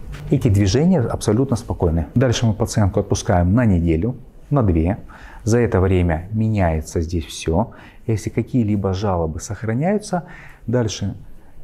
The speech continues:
а, разбираемся, смотрим, что можно корректировать еще. Рекомендации. В зависимости от длительности существования болевого синдрома, в зависимости от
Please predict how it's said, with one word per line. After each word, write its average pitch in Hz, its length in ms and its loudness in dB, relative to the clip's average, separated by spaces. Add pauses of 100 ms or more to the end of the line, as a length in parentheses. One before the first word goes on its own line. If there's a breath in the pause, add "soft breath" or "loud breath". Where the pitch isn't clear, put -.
(160)
а, 98 380 2
разбираемся, 113 560 0
смотрим, 107 340 -4
что 107 220 -4
можно 92 260 -2
корректировать 87 540 -4
еще. - 240 -10 (340)
Рекомендации. 135 720 2
В 87 60 -2
зависимости 139 760 0 (140)
от 117 360 0 (840 loud breath)
длительности 110 840 2
существования 107 840 -2
болевого 104 540 2
синдрома, 101 560 -6 (640 soft breath)
в 98 100 0
зависимости 123 880 0 (140)
от 143 260 -2